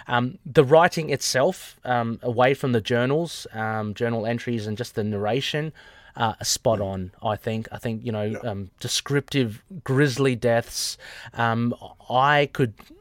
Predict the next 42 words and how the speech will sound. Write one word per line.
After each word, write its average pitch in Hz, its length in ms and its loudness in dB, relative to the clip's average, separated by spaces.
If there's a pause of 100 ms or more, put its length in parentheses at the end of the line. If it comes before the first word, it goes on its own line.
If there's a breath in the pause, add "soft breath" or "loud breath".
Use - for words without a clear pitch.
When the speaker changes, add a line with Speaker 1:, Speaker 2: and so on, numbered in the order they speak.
(560)
Speaker 1:
imagine 120 420 0
myself 123 500 2
in 123 220 0
that, 117 180 0 (400)
um, 98 420 -8 (380)
the 104 80 -4
research. 120 380 -4
It's 151 160 -8
like 190 180 0
a 170 40 2
facility. 147 640 2
Uh, 120 120 0
they, 139 160 2
they 143 260 2
called 180 280 -2
it, 160 80 2
like, 127 200 2
a 117 60 0
spoke - 500 0
with, 117 180 -4
uh, 117 200 2
a 113 120 0
wheel 131 260 6
with 113 140 -2
three 120 200 -2
spokes. 110 500 -2
So 120 160 0
you 117 160 0
can 123 200 -2 (260 loud breath)
Speaker 2:
Mm-hmm. 131 100 2
Speaker 1:
kinda 165 220 4
get 120 200 4
where 123 120 4
pens 127 400 0
A, 120 260 2
B, 120 180 0
and 110 140 0
C, 123 300 0
where 113 160 2
these 104 180 -2
beasts - 400 -6
are. 117 300 0